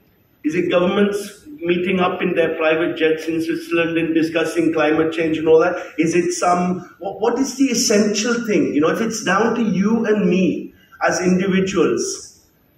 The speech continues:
surely we have to look at what is the most,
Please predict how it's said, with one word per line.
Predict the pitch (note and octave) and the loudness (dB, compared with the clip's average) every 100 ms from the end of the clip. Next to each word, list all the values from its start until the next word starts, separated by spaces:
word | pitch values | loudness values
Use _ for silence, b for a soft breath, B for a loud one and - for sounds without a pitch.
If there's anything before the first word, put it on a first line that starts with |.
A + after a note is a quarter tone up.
| _ _ _ | _ _ _
surely | - A3+ B3 B3 | -2 0 2 0
we | G#3 | -2
have | F#3+ F3+ - | -2 -2 -4
to | A3 | -4
look | F#3+ F3+ F#3+ | 0 0 0
at | A3+ - | -2 0
what | D3+ B3+ A3 | 0 0 -2
is | G#3 - | -6 -4
the | G#3+ G3 | -2 0
most, | G3 F#3 F#3+ G#3 - - | 0 0 0 0 -2 -8